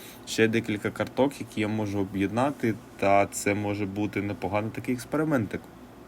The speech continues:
В результаті зв'язка Сон і Кейн показала мені, що збирати як такого ще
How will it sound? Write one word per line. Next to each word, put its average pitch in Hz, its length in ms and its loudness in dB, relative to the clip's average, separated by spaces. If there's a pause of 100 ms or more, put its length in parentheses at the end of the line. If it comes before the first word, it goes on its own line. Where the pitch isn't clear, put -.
(640)
В 113 40 -2
результаті 120 600 2 (600)
зв'язка 131 580 4
Сон 117 1120 4 (340)
і 107 440 -2 (180)
Кейн 143 440 4 (460)
показала 117 500 4
мені, 113 400 2
що 107 760 0
збирати 107 720 2
як 101 120 2
такого 101 580 -2
ще 95 680 0